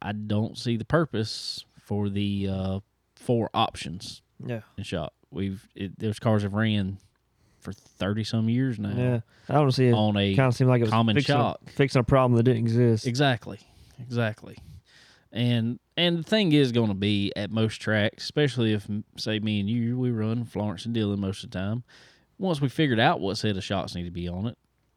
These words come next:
Speaker 1: that's what's gonna stay on it anyway. Uh, but you're gonna have to go through a whole lot of shock combinations
Speaker 2: Yeah.
Speaker 1: out of four shocks to, uh, figure out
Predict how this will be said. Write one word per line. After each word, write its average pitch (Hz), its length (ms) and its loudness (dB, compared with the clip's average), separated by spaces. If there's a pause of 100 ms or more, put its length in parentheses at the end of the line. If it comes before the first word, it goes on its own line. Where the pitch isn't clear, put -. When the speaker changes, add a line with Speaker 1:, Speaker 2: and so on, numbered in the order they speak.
(100)
Speaker 1:
that's 98 160 -10
what's 101 160 -6
gonna 101 120 -4
stay 87 200 -6
on 85 200 -10
it 101 60 -2
anyway. 90 360 -4 (1000)
Uh, 98 320 -2
but 117 360 -2
you're 107 120 -4
gonna 107 200 -2
have 110 140 -2
to - 60 -20
go 110 160 -2
through 104 300 -4
a 98 40 -4
whole 107 460 -4
lot 104 160 -2
of 95 80 -8
shock 131 360 0 (1200)
combinations 113 800 -2
Speaker 2:
Yeah. 120 160 2 (480)
Speaker 1:
out 98 140 -8
of 92 80 -12
four 113 320 -2
shocks - 800 -2 (540)
to, 101 260 -4
uh, 95 140 -4
figure 120 340 0
out 98 240 0